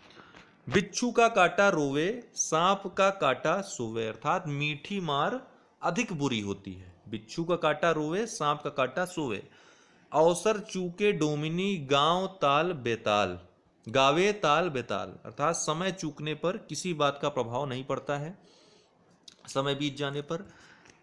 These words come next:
आप मियाँ जी मांगते द्वार खड़े दरवेश अर्थात दीनहीन व्यक्ति किसी की सहायता नहीं कर सकता है। जहाँ जाए भूखा वहाँ पड़े सूखा अर्थात भाग्यहीन को कहीं सुख नहीं मिलता। छटाक चून चौबारे रसोई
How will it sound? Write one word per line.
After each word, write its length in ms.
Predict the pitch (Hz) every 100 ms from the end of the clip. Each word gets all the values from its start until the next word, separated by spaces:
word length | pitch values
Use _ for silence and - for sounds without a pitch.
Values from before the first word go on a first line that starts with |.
| _ -
आप 320 | 156 185 214
मियाँ 380 | 180 160 175 190
जी 180 | 180 190
मांगते 580 | 170 156 156 - 190 202
द्वार 400 | 165 143 147 160
खड़े 320 | - 143 160
दरवेश 500 | 131 110 110 110 110
अर्थात 380 | 117 - 160 180
दीनहीन 720 | 120 156 180 180 147 160 156
व्यक्ति 300 | 151 151 202
किसी 420 | 202 160 - 190
की 220 | 185 185
सहायता 480 | 175 135 123 120 180
नहीं 240 | 196 135 127
कर 140 | 101
सकता 380 | - 90 - 87
है। 200 | 87 101 _ - - - - - _ _ _ -
जहाँ 440 | 110 151 165 196
जाए 300 | 165 160 175
भूखा 460 | 151 139 135 165 180
वहाँ 300 | 147 135 147
पड़े 300 | 139 131 170
सूखा 400 | - 107 110 107
अर्थात 460 | 101 110 - 151
भाग्यहीन 760 | 151 117 123 151 147 139 151 165
को 280 | 160 185 208
कहीं 440 | 202 - 143 180
सुख 260 | 180 - -
नहीं 300 | 127 120 143
मिलता। 580 | 117 95 104 90 - _ _ _ - - _ _
छटाक 720 | - 147 147 170 202 202 160 -
चून 380 | 170 175 190
चौबारे 540 | 175 160 143 131 131 165
रसोई 520 | 131 - 107 101 87